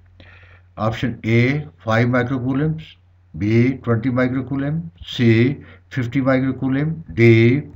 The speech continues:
hundred microcoulomb. Key is fifty microcoulomb. Therefore, the option C is correct. Reason.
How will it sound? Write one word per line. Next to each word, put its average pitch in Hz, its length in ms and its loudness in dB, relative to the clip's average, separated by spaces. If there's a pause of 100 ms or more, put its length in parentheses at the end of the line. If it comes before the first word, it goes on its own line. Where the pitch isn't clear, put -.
(680)
hundred 117 320 2
microcoulomb. 104 760 -4 (560)
Key 170 560 4
is 110 720 0 (640)
fifty 147 840 2
microcoulomb. 117 840 0
Therefore, 135 880 2 (720)
the 110 560 2 (920)
option 135 400 2
C 147 340 4
is 123 220 0
correct. - 580 -2 (720)
Reason. 113 680 0